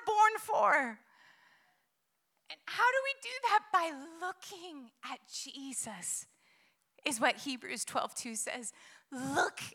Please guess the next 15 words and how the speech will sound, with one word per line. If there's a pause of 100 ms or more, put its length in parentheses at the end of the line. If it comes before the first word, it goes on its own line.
(120)
at (100)
Jesus, (880)
who
for
the
joy (300)
set
before
him (160)
endured (680)
the
cross, (540)
despising (1120)
the
shame.